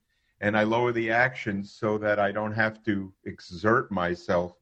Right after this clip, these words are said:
in order to play. I, I like the equipment to do most of the work. So, yeah, I prefer low action.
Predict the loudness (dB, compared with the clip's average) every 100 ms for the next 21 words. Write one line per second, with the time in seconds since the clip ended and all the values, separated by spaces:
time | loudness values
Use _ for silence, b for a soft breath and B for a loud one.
0 | _ _ _ _ -4 -2 -2 -2 -4 -6
1 | -2 2 2 0 0 0 0 -2 -4 -6
2 | -4 -4 -6 -8 -14 -12 -10 -8 -8 -10
3 | -12 -12 -10 -4 -2 -4 -8 -12 -12 b
4 | b -10 -6 -6 -8 -8 -4 -4 -2 -2
5 | 0 -2 -4 -14